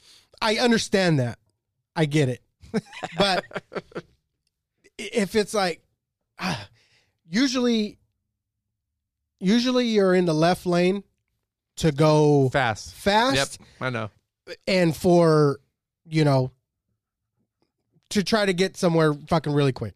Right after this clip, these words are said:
Speaker 1: So
Speaker 2: Yeah.
Speaker 1: yes, fast. But if you're gonna cruise, <laughs> if you're gonna cruise and y-, you're going from,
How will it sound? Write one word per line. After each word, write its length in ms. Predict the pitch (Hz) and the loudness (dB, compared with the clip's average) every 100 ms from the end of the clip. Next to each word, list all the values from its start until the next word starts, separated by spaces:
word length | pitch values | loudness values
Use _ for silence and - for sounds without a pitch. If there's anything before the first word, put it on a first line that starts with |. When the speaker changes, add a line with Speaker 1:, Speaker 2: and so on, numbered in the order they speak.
| - | -4
Speaker 1:
So 140 | 139 | 2
Speaker 2:
Yeah. 60 | 156 | 2
Speaker 1:
yes, 240 | 151 113 | 2 -2
fast. 400 | - 147 107 - _ _ _ _ | -6 -6 -6 -14 _ _ _ _
But 260 | 180 190 - _ _ - - - - - | -4 -4 -6 _ _ -20 -20 -20 -18 -6
if 120 | 196 | -4
you're 120 | 214 269 | -2 0
gonna 160 | 285 | -2
cruise, 540 | - 254 262 320 294 - 453 - | 0 0 2 2 0 -4 -4 -4
<laughs> 260 | - _ - | -10 _ -8
if 140 | 156 | -4
you're 100 | 196 | -2
gonna 160 | 226 247 | -2 -4
cruise 440 | - 208 240 262 | -2 0 0 -2
and 220 | 240 170 165 | -2 -2 -2
y-, 280 | 160 - - | -6 -12 -18
you're 400 | 180 175 185 180 | -8 -4 -2 -2
going 320 | 170 202 214 | -2 0 0
from, 560 | 208 185 180 170 160 139 | 0 0 0 0 -4 -6